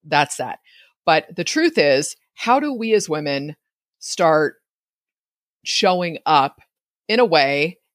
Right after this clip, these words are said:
and I don't care how trite authentic is, um, but there has to be a way to take really strong strategies and principles of marketing and promotion that work and align it into how we wanna move through the world, right? Women don't wanna promote themselves the way,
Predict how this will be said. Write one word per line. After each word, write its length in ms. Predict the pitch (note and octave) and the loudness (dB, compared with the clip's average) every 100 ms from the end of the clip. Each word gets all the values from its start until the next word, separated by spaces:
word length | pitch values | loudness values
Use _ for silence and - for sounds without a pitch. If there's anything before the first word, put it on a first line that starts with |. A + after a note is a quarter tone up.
| - | -6
and 80 | |
I 40 | A#3 | -4
don't 120 | A#3+ | -4
care 160 | B3+ A#3 | -4 -2
how 140 | A3+ | -4
trite 400 | G#3 - F3 - - | -2 0 0 0 -4
authentic 500 | E3 - E3 D3+ D#3 | -2 -2 -4 -4 -2
is, 400 | C3+ C3 D#3 - - _ _ _ - | -2 -2 -6 -8 -12 _ _ _ -8
um, 320 | D#3 D3 C#3 - | -6 -6 -10 -2
but 300 | F3 D#3+ - | 2 2 2
there 120 | F3 | -4
has 280 | - B3+ - | 0 -2 -2
to 80 | C4 | -2
be 140 | A3 | 0
a 60 | G3+ | 0
way 480 | E3 D#3+ C#3 D3+ - _ _ - | 2 2 2 -2 -6 _ _ -10
to 80 | |
take 420 | - F#3 D#3+ - - _ | -4 0 0 -2 -16 _
really 420 | F3 F3 C4 C#4+ | -14 -8 -4 -2
strong 520 | C#4 - A#3+ G#3+ G#3 G3 | -2 0 0 0 -2 -4
strategies 580 | - G#3 F#3 F3+ F3 | -2 0 0 0 -2
and 100 | E3 | -6
principles 600 | D#3+ E3+ E3+ D#3+ B2+ B2+ | -6 -6 -6 -6 -6 -6
of 200 | - D3+ | -6 -6
marketing 420 | D3+ D#3 D3+ D#3+ D3+ | -2 -4 -2 -6 -6
and 120 | C#3+ | -8
promotion 640 | D#3 D3+ D3+ - B2 B2 - _ _ _ _ | -6 -4 -2 -4 -4 -6 -14 _ _ _ _
that 220 | E3 - | -2 -2
work 500 | E3 G#3+ D3 D3 - - _ _ _ | 0 2 4 0 -10 -20 _ _ _
and 120 | F3 | -2
align 380 | E3 D#3+ E3+ F3 | 0 2 2 4
it 160 | F3 E3+ | 0 -2
into 160 | - | -8
how 200 | D#3 D#3 | -8 -4
we 160 | D#3 E3+ | -4 -6
wanna 220 | D#3 D3+ | -10 -10
move 180 | C#3+ C#3 | -10 -12
through 120 | - | -12
the 80 | C3+ | -12
world, 260 | C3 - - | -10 -12 -6
right? 280 | C3+ D3+ - _ _ _ | -2 -2 -2 _ _ _
Women 360 | - G3+ B3 G3 | -4 2 2 2
don't 300 | G3+ G#3+ A#3+ | 2 2 2
wanna 240 | E3+ F3 | -2 -2
promote 320 | E3+ D3 - - | -4 -10 -16 -16
themselves 440 | A#2 - - - | -14 -12 -12 -12
the 80 | C#3+ | -8
way, 340 | B2+ A2+ B2 | -6 -6 -12